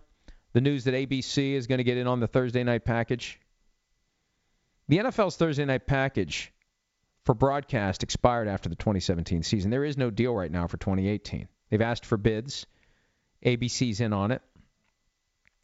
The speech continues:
I assume N B C will be in on it. Again, they only wake me up for the unimportant meetings. C B S, I presume, will be in on it. I don't think N B C, based upon reports I've seen, wants the whole thing. They wanna keep it the way it currently is.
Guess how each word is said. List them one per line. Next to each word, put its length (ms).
I 80
assume 340
N 140
B 100
C 220
will 100
be 160
in 100
on 160
it. 120
Again, 180
they 100
only 140
wake 160
me 120
up 100
for 80
the 80
unimportant 500
meetings. 400
C 200
B 160
S, 420
I 60
presume, 500
will 120
be 160
in 100
on 160
it. 160
I 100
don't 160
think 220
N 140
B 160
C, 320
based 260
upon 220
reports 340
I've 160
seen, 280
wants 340
the 100
whole 200
thing. 500
They 60
wanna 200
keep 240
it 60
the 80
way 140
it 80
currently 420
is. 400